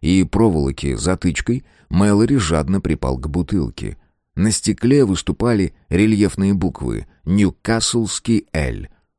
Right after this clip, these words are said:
современная пивоварня, где вместо дедовских чанов Стальные цистерны размером с линейный корабль. Добротный, машинного производства напиток.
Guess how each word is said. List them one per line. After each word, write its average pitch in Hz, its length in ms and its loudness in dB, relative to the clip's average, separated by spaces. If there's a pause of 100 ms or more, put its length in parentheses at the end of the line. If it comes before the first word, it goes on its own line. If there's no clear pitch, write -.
современная 101 600 2
пивоварня, 78 760 -2 (160)
где 104 260 2
вместо 98 720 0
дедовских 87 800 -2
чанов 131 520 0 (320)
Стальные 131 560 0
цистерны 95 680 -2
размером 95 520 0 (160)
с - 140 -2
линейный 92 440 2
корабль. 69 520 -4 (340)
Добротный, 143 800 2 (100)
машинного 139 680 2
производства 92 600 2
напиток. 71 500 -4